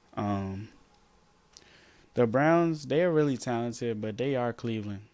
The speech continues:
At the end of the day, they're Cleveland. And I honestly think that the whole Deshaun Watson thing, yeah, he did. He led the league in yards his last year playing.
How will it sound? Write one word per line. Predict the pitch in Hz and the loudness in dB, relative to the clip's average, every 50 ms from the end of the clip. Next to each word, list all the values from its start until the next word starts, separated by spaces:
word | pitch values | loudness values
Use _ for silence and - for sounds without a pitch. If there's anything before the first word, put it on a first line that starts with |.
| _ _ _ _ _ - - | _ _ _ _ _ -4 0
At | 135 139 143 | 2 4 6
the | 160 | 6
end | 165 165 | 6 6
of | 151 120 | 6 4
the | 113 | 4
day, | 120 123 127 127 | 4 4 4 4
they're | 113 110 107 | 2 0 -2
Cleveland. | 101 - 117 113 110 110 104 104 104 104 - - - - - - - | -4 -2 -2 -2 0 -2 -4 -4 -8 -8 -12 -16 -20 -20 -18 -4 0
And | 127 127 | 0 2
I | 123 123 135 156 | 2 2 2 2
honestly | 170 160 151 - - 139 123 | 2 2 0 0 -2 -4 -4
think | 117 - 123 123 120 - | -2 -2 -4 -4 -4 -2
that | 120 110 110 107 101 - - - - - - - _ _ _ | -2 -2 -2 -2 -4 -8 -14 -20 -20 -20 -20 -20 _ _ _
the | - 110 | -6 0
whole | 117 123 123 | 2 2 4
Deshaun | 110 117 117 - 123 120 117 110 | 4 2 0 0 0 2 2 2
Watson | 107 107 113 120 - - 123 110 | 2 2 0 0 0 -2 -4 -2
thing, | - 127 120 120 120 123 120 - _ _ _ _ _ _ _ _ _ _ _ _ _ _ _ _ _ _ _ _ _ _ - | 0 0 0 0 0 -2 -4 -8 _ _ _ _ _ _ _ _ _ _ _ _ _ _ _ _ _ _ _ _ _ _ -10
yeah, | - 123 127 143 165 175 175 180 | -6 -2 2 4 6 6 6 6
he | 175 175 170 160 | 4 2 0 -2
did. | 131 117 135 143 147 147 143 139 143 - | 0 2 2 4 4 2 0 -2 -6 -10
He | - 131 139 143 | -6 -4 -2 0
led | 131 127 127 127 131 120 | 0 2 2 2 2 2
the | 123 | 2
league | 120 123 127 127 117 | 2 2 0 0 -2
in | 117 107 | -2 -2
yards | 104 107 113 117 117 123 113 | 0 0 2 2 2 2 0
his | 120 120 113 | 0 -2 0
last | 117 117 113 117 113 - - | 0 0 0 0 -2 -4 -6
year | 113 117 117 117 | -4 -2 -4 -4
playing. | - - 123 117 117 117 117 117 113 113 | -4 -4 -2 -2 0 0 0 -2 -2 -4